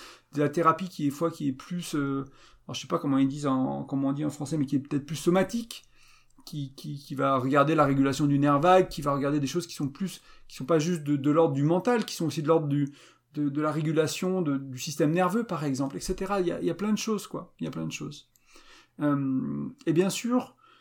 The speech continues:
euh, tout n'est pas tout pour tout, pour tout le monde. T'as pas besoin de faire tout ça. T'as pas besoin de lire des vidéos et d'écouter des podcasts et de faire des formations et d'aller en thérapie et d'aller avec un psychologue et de voir un chaman et de voir un yogi et de voir un tantrika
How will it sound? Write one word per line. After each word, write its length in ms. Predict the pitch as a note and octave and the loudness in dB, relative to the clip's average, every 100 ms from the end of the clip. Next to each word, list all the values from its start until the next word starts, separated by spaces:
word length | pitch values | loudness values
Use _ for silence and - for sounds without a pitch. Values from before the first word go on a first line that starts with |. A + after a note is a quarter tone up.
| _ - | _ -8
euh, 400 | D3+ D3 C#3+ C#3 - | -2 0 0 -2 -6
tout 100 | - | 2
n'est 120 | G#3+ F3+ | 2 6
pas 160 | F3+ | 4
tout 80 | E3 | 2
pour 200 | - D3 | -6 -6
tout, 280 | F#3 F3+ D#3 | -2 -2 -2
pour 160 | D#3 | -4
tout 100 | E3 | 0
le 60 | F#3+ | 2
monde. 200 | G#3+ A3+ | 4 2
T'as 80 | F#3 | 0
pas 120 | D3+ | -2
besoin 180 | D3 E3 | 0 0
de 80 | D#3 | -2
faire 180 | D3+ | -6
tout 120 | - D3+ | -8 -4
ça. 240 | F3 F3 | -2 -2
T'as 80 | - | -2
pas 80 | C#3+ | 2
besoin 120 | D3 | 2
de 60 | |
lire 120 | C#3+ C#3 | 2 2
des 120 | E3 | 0
vidéos 420 | E3 E3+ E3+ E3+ | 2 4 6 6
et 60 | E3 | 2
d'écouter 320 | F3 - E3+ | -2 -2 -4
des 60 | |
podcasts 440 | D3+ D#3+ E3 D#3 - | -2 -2 0 -2 -2
et 20 | |
de 60 | D3+ | -6
faire 120 | F3 | -2
des 80 | E3+ | -2
formations 480 | F3 D#3+ D#3+ D#3+ - | -2 -2 -2 -4 -2
et 60 | |
d'aller 160 | D3+ F3+ | 0 0
en 100 | F3 | 0
thérapie 440 | F3 D#3+ - D#3 | 0 0 -2 -2
et 20 | D3+ | 0
d'aller 160 | E3+ | 2
avec 220 | F#3 F3+ | 2 2
un 80 | E3+ | 0
psychologue 440 | D3+ - D3+ D3 D3+ | 0 -2 2 2 2
et 60 | |
de 60 | D3 | 2
voir 140 | F3 | 2
un 40 | F3+ | 2
chaman 340 | F#3 E3 D3 | 2 2 0
et 80 | D#3+ | -2
de 60 | |
voir 160 | D#3 F#3 | 0 2
un 60 | F3+ | 4
yogi 360 | F3 D3 D3 | 2 2 0
et 40 | D3 | 0
de 60 | |
voir 120 | E3+ F#3 | 2 0
un 60 | |
tantrika 520 | F#3 - E3+ E3 C#3+ | -2 -6 -4 -2 -2